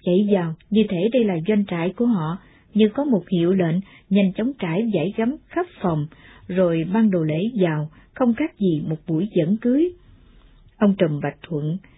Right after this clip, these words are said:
Kép Bạch Xạ và Đào Bạch Dượng ngồi im thinh thích, không dám hé môi nói một lời nào. Họ nhìn những người lính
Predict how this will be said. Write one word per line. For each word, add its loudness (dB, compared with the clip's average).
Kép -2
Bạch -4
Xạ -4
và 0
Đào -2
Bạch -4
Dượng 0
ngồi -2
im 4
thinh 2
thích, 2
không 2
dám 0
hé 2
môi 0
nói 2
một -2
lời -2
nào. -6
Họ 0
nhìn 2
những 0
người 4
lính 0